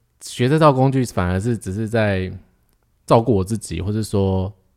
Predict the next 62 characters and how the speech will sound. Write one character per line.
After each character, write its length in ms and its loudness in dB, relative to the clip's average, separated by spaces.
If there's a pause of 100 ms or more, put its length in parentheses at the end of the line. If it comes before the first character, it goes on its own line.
疗 160 0
愈 80 4
我 160 2
自 180 -6
己。 360 -14 (420)
但 240 2 (380)
有 100 -4
时 140 -2
候， 60 2 (320)
有 100 0
时 140 0
候 80 6
跟 360 2 (120)
听 160 -6
众 140 0
朋 100 0
友 80 0
们 160 -2
说 160 -6
要 80 -2
认 180 2
识 140 -4
自 100 -8
己 140 -4
这 80 -2
件 100 0
事 60 -2
情 100 -2
很 200 -2
重 180 -2
要， 140 0
是 160 -4
因 160 0
为 180 -4 (460)
我 140 -2
觉 200 0
得 100 4
就 160 0
我 140 4
自 140 -4
己 100 2
过 260 2
去， 260 -2 (120)
就 100 -6
是 320 -2 (140)
你 80 -10
知 80 -4
道， 100 0
就 80 -4
是 140 -2
像 180 2
你 60 0
说 180 -2
的 60 -8
跌 80 -4
得 80 -2
狗 160 -4
吃 180 -4
屎 240 -4
的 180 0
样 200 2
子， 180 -6